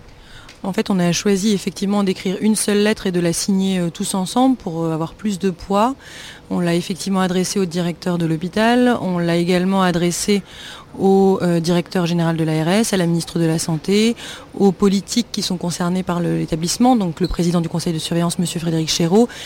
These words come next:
et aussi les trois députés des circonscriptions, euh, que draine le, l'hôpital. Donc c'était, euh, histoire de marquer le coup.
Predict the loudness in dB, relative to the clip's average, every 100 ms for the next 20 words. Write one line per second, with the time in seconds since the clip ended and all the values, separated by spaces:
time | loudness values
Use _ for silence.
0 | -16 -2 2 4 2 2 0 0 0 0
1 | -2 -6 -2 -2 -2 -16 -16 -6 -4 -4
2 | -6 -8 -6 -6 -2 -2 0 -2 -2 -2
3 | 2 2 2 2 2 0 -2 0 2 0
4 | -4 -14 -14 -14 -6 -4 -2 -2 4 4
5 | 4 2 0 0 0 2 2 2 0 0
6 | 4 6 4 2 6 8